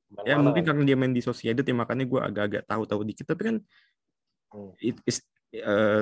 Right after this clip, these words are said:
Speaker 2: tipe-tipenya kan is different gitu. Di, di Spanyol
Speaker 1: Hmm.
Speaker 2: jarang, jarang nemu tim yang main parkir bus. Kalau ketika main di
Speaker 1: Hmm.
Speaker 2: Euro ketemu tim-tim yang parkir bus ya bingung.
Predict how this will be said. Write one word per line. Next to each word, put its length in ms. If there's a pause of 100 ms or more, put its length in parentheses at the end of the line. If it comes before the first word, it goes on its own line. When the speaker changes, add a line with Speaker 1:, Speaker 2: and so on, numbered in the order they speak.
(140)
Speaker 2:
tipe-tipenya 720
kan 120
is 140
different 460
gitu. 200
Di, 200
di 200
Spanyol 360
Speaker 1:
Hmm. 80
Speaker 2:
jarang, 240 (240)
jarang 320
nemu 240
tim 160
yang 140
main 260
parkir 320
bus. 420
Kalau 460 (300)
ketika 280
main 140
di 80
Speaker 1:
Hmm. 80
Speaker 2:
Euro 200
ketemu 280
tim-tim 300
yang 100
parkir 240
bus 160
ya 80
bingung. 480